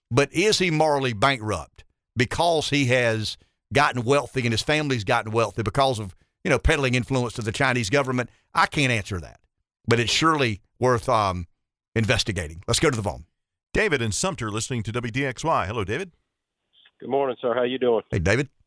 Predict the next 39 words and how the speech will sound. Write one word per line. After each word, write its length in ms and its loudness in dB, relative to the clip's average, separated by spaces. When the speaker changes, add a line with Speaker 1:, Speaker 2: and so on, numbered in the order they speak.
Speaker 3:
Hey, 300 2
I, 180 -2
I've, 140 -8
I've 160 -10
been 180 -10
listening, 440 -10
um, 420 -4
off 260 -2
and 100 -8
on 240 -2
this 160 -10
morning, 360 -4
and 260 -10
just 140 -12
kinda 180 4
wanna 280 2
go 120 2
back 380 2
to 60 -20
what, 280 -4
uh, 240 -4
the 80 -12
gentleman 440 0
from 120 -18
Cross 340 2
Hill 200 0
called 360 -2
in, 300 -2
and 180 -10
then 180 -4
also, 580 0
uh, 180 -2
David, 300 0
uh, 180 2
talk, 220 -2
talking 300 -4
about, 440 0
uh, 120 -6
Warnock 580 -2